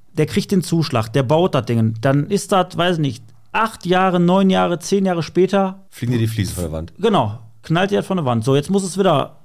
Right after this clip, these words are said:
Speaker 1: umbauen. Am Ende ist es doch teurer, als wenn du im Vorfeld gesagt hättest, „Ich nehme jetzt mal eine vernünftige, gute und seriöse Firma.“ Wie stehst du dazu, Piet? Also, wie siehst du das Thema? Warum, also, Fakt ist, worauf ich hinaus möchte, kann man mittlerweile verstehen, dass die Bottropper sagen,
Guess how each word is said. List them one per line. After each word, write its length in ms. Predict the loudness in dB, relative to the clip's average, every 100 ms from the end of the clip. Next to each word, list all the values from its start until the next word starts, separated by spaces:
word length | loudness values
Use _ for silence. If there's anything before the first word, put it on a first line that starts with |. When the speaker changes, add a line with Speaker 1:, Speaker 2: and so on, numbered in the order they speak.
| -20 -2
Speaker 1:
umbauen. 460 | 2 4 2 0
Am 160 | 0 -2
Ende 320 | 0 2 2
ist 180 | 0 -4
es 140 | -4
doch 160 | -4 -4
teurer, 640 | -2 0 0 2 0 -2 -10 -20 -20 -10
als 240 | -6 -4 -2
wenn 160 | 0
du 60 | 0
im 120 | -2
Vorfeld 460 | -2 -2 -2 -4 -2
gesagt 340 | -2 -2 -4
hättest, 320 | -6 -6 -8 -14 -20 -20 -14
„Ich 180 | -10 -6
nehme 240 | -2 0 0
jetzt 200 | -2 -4
mal 280 | -2 -2 -6 -14 -20 -18 -12
eine 100 | -6
vernünftige, 800 | 2 4 4 2 -2 -2 -2 -6 -18 -20 -10
gute 320 | -4 -2 0
und 140 | 0
seriöse 560 | 2 0 2 0 -2 -6 -12 -20 -20 -10
Firma.“ 380 | -4 -2 0
Wie 80 | -2
stehst 260 | -2 -4 -4
du 60 |
dazu, 240 | -4 -4 -8
Piet? 300 | -12 -12 -14 -12
Also, 180 | -4 -2
wie 80 | 0
siehst 200 | -2 -2
du 40 |
das 100 | -2
Thema? 280 | 0 0 0 2
Warum, 280 | 2 2
also, 260 | 0 0 -2 -4 -20 -20
Fakt 280 | -6 -4 -2
ist, 240 | -4 -6 -16 -16 -4
worauf 180 | -2
ich 60 | 0
hinaus 180 | 0 0
möchte, 260 | -2 -6 -10 -12 -16 -16 -10
kann 140 | -2 0
man 100 | 2
mittlerweile 400 | 0 0 -2 -2
verstehen, 320 | -4 -4 -4
dass 160 | -4
die 100 | -4
Bottropper 460 | -4 -4 -4 -4 -2
sagen, 380 | 0 0 0